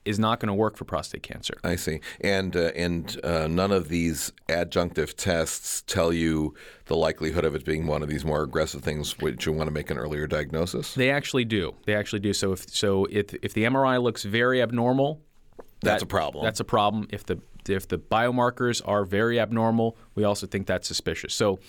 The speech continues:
Speaker 1: we're, we're trying to build a, a model, a pr-, you know, a prediction tool that helps people make these decisions earlier. Um, and not only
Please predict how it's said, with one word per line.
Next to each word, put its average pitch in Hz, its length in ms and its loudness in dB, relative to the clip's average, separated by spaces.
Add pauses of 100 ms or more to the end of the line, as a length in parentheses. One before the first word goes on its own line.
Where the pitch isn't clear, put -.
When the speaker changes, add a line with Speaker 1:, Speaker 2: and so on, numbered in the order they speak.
(380)
Speaker 1:
we're, 110 160 0
we're 120 100 0
trying 165 220 0
to 160 60 0
build 143 280 4
a, 120 360 0
a 101 40 2
model, 120 460 4
a 101 40 0
pr-, - 220 -6
you 107 60 0
know, 98 100 2
a 95 60 0
prediction 120 680 0 (260)
tool 143 560 2 (320)
that 92 200 -2
helps 120 240 -2
people 117 540 0
make 107 240 0
these 107 200 0
decisions 101 520 0
earlier. 120 460 2 (360)
Um, 92 320 0
and 110 140 2
not 151 180 4
only 143 360 2